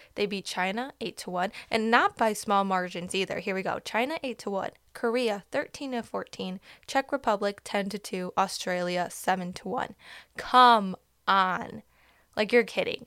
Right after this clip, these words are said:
I mean, we're talking rally after rally, bomb after bomb, and the pitching outstanding. When you have Shohei Ohtani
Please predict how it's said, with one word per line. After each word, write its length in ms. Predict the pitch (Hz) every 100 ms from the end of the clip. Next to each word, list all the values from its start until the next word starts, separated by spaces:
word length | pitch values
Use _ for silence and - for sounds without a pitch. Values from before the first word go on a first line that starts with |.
| -
I 120 | 214
mean, 240 | 220 214 202
we're 160 | 254
talking 540 | 285 269 262 208 185 - - - - _ _ _ _ _
rally 540 | 202 202 220 247 302 330
after 320 | 330 294 285
rally, 420 | 214 208 208 214
bomb 340 | 196 202 208
after 340 | - 220 - 233
bomb, 320 | 190 190 -
and 140 | - 202
the 60 |
pitching 500 | - 269 - 330 320 - -
outstanding. 880 | 214 240 - - - 220 208 196 180
When 140 | 190
you 120 | 254
have 200 | 349 554
Shohei 500 | - - 226 254 269
Ohtani 520 | 247 - 208 226 233